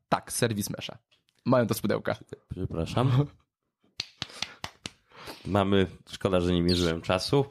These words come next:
Speaker 2: potem sprawdzę sobie przy nagraniu, ale jest, Szymon doszedł do serwis meszy. Dobra.
Speaker 1: Cirka dwadzieścia minut.
Speaker 2: Cirka dwadzieścia minut, dobra. Czyli nie jest core domain, zgodzę się z tobą, że może być właśnie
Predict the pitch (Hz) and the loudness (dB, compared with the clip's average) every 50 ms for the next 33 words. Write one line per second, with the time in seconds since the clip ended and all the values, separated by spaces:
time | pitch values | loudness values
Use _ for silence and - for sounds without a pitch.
0 | - - - - - - 180 180 - 90 82 - - 90 85 78 80 80 87 - | -6 -18 -20 -20 -4 -4 -2 -2 0 -2 -4 -2 -2 -2 0 0 -2 -2 -2 -2
1 | 78 - - - 90 90 87 90 110 113 113 123 127 127 139 131 - - - - | -2 -2 -2 -4 -4 -2 0 0 2 2 4 4 4 2 2 0 -4 -10 -20 -20
2 | - - - - - 90 87 82 92 104 113 113 110 - - - 98 98 95 90 | -20 -18 -6 -2 0 2 2 4 4 4 2 0 -2 -2 -2 0 0 0 2 2
3 | 87 92 87 - 92 78 78 87 82 - 98 85 82 82 - - - 76 71 - | 2 0 0 0 -2 -2 -2 -4 -2 -2 -2 -4 -4 -6 -8 -4 -4 -4 -4 -4
4 | - - - - - - - - - 214 202 - 165 139 139 131 127 120 120 - | -8 -12 -14 -16 -16 -6 0 2 2 2 4 4 4 4 4 4 4 4 4 4
5 | - - 107 - - - - - - - - - - - - - - - - - | 2 0 0 0 -4 -4 -6 -6 -8 -12 -18 -20 -20 -16 -14 -12 -12 -6 -4 -4
6 | 69 71 73 76 73 71 - - - 67 69 69 69 73 71 - - - - 78 | -4 -4 -6 -8 -8 -10 -10 -8 -8 -8 -8 -8 -8 -10 -12 -12 -18 -4 -2 -2
7 | 76 - - - - - _ - - - - - - - - - _ _ _ _ | 0 0 -2 -6 -10 -10 _ -20 -20 -20 -20 -20 -20 -20 -20 -20 _ _ _ _
8 | _ _ _ _ _ _ _ _ _ _ _ - _ _ _ _ _ _ _ _ | _ _ _ _ _ _ _ _ _ _ _ -20 _ _ _ _ _ _ _ _
9 | _ _ _ _ _ _ _ _ _ _ _ - - _ - - 117 127 139 139 | _ _ _ _ _ _ _ _ _ _ _ -20 -20 _ -4 0 2 4 4 6
10 | 131 120 113 110 - - 101 107 92 104 104 120 127 120 110 - 95 107 113 110 | 4 4 2 2 0 0 0 0 2 2 2 2 2 2 0 0 0 2 2 2
11 | 92 90 85 - 92 - - 101 101 104 101 101 101 101 98 95 95 87 92 87 | 2 2 -2 -2 -4 -4 0 0 2 2 2 2 2 2 2 2 2 2 0 0
12 | 87 87 92 92 92 - - - 90 87 87 87 90 92 95 | 0 0 0 0 0 -2 -4 -2 0 0 0 0 0 -2 -4